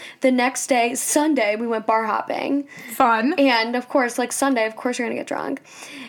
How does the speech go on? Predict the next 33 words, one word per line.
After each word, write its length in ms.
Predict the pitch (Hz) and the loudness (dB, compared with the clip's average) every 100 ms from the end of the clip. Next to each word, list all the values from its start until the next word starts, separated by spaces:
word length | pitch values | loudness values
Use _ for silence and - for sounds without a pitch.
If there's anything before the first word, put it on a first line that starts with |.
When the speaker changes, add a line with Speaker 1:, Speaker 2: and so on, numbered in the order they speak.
| _ _ - | _ _ 0
Speaker 1:
And 500 | 262 247 233 240 233 - | 2 4 2 0 -4 -4
I, 640 | 240 240 240 233 233 240 - | -2 0 2 2 0 -2 -2
and 140 | 262 262 | 2 2
this 200 | 262 240 | 2 -2
one, 680 | 220 220 240 233 262 277 302 - - - | -6 -2 0 2 2 0 -2 -14 -14 -2
first 200 | 339 330 | 0 2
of 60 | |
all, 160 | 269 233 | 2 2
we 60 | 247 | 0
went 160 | 285 | 0
to 100 | 349 | 0
one 320 | 294 233 240 247 | 0 0 0 -2
bar. 140 | - - | -4 -4
First, 320 | 359 339 - | -4 -4 -4
covid, 240 | - 349 | -2 0
like, 340 | 508 571 571 - | 0 -2 -2 0
doesn't 280 | 233 233 | -2 0
exist 340 | 220 - 233 - | -4 -4 -6 -4
down 180 | 254 233 | -4 0
there, 340 | 233 240 - | 0 0 -2
and 100 | 247 | -2
it 40 | |
was, 140 | 240 254 | -2 -4
like, 100 | 262 | -4
a 40 | |
little, 400 | 247 226 226 226 226 | -2 -2 -2 -2 -2
like, 200 | 220 - | -4 -4
"Oh 60 | 240 | -4
my 120 | 240 | -2
God, 120 | 233 226 262 | 0 2 2
Speaker 2:
Little 40 | |
Speaker 1:
I 40 | 269 | 2
cannot," 260 | 214 247 | 2 2